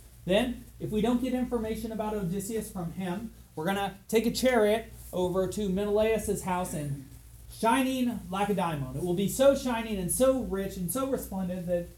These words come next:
Telemachus will look at it as if it is a house of a god.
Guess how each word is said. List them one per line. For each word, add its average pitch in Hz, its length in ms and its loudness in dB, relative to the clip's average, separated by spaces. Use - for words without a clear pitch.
Telemachus 220 480 -4
will 247 220 4
look 269 220 8
at 190 260 0
it 180 240 -10
as 170 180 -2
if 196 180 -2
it 202 100 2
is 175 120 -2
a 175 140 -2
house 196 340 0
of 156 160 -4
a 156 120 0
god. 156 640 2